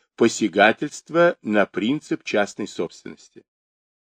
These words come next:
Лишь немногие радикальные республиканцы поддержали требования негров.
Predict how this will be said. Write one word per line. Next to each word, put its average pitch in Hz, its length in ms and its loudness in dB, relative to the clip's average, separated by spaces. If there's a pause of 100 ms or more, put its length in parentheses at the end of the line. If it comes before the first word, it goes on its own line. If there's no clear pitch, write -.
(760)
Лишь 151 280 6
немногие 170 560 6
радикальные 104 580 4
республиканцы 113 1000 -2 (480)
поддержали 110 1040 4 (140)
требования 117 680 0
негров. 82 420 -8